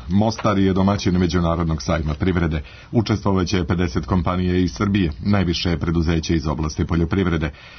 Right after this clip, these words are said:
Poseban kvalitet sajma je specijalizovana izložba u okviru mehanizma saradnje Kine i šesnaest zemalja centralne i istočne Evrope,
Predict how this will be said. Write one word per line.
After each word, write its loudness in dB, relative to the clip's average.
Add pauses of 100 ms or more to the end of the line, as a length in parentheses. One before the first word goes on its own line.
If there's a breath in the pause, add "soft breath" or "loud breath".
(120 loud breath)
Poseban 0
kvalitet 0
sajma 0
je 2
specijalizovana 2
izložba 2
u 4
okviru 2
mehanizma 2
saradnje 0
Kine 4
i 2
šesnaest 0
zemalja 2
centralne 0
i 2
istočne 0
Evrope, -2